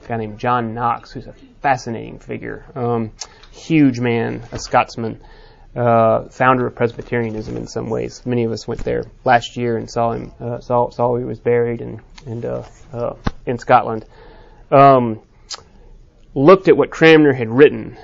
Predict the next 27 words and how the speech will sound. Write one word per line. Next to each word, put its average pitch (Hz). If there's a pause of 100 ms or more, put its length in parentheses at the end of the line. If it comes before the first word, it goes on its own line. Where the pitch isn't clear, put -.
(100)
and 123
saw 139
that 131
the 135
people 151
were 123
going 120
to 117
kneel 120 (120)
to -
receive 123
communion. 123
He 120
said, 120
"This 160
smacks -
of, -
you 123
know, 117
Roman 143
Catholicism, 113
or -
papistry," 117
he 120
called 113
it, 90 (500)
um, 117